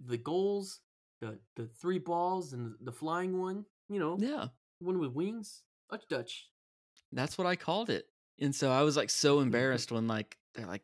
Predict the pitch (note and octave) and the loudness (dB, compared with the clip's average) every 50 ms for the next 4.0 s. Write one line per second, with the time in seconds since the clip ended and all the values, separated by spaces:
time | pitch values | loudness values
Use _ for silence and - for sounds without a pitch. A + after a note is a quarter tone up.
0 | _ _ - B2+ C3+ - - - - C#3+ D3+ F3+ F3 D#3+ - _ - - - G#2+ | _ _ -2 0 0 0 -4 -2 4 4 6 6 4 2 -6 _ -20 -6 0 2
1 | A#2 B2+ A#2 G#2+ A#2+ C#3+ - - - - - - - - _ _ _ _ _ _ | 4 4 4 4 2 0 -2 -4 -6 -6 -8 -10 -16 -20 _ _ _ _ _ _
2 | _ _ _ _ - _ _ _ _ - G#3 - _ - - - _ _ _ _ | _ _ _ _ -20 _ _ _ _ -6 -6 -6 _ -10 -10 -10 _ _ _ _
3 | _ - - - F3+ D#3+ - - F3+ - - F#3 - - D#3+ D3+ - - - - | _ -14 -6 -2 -2 -2 2 2 0 0 0 -4 -4 -4 -6 -6 -6 -8 -12 -12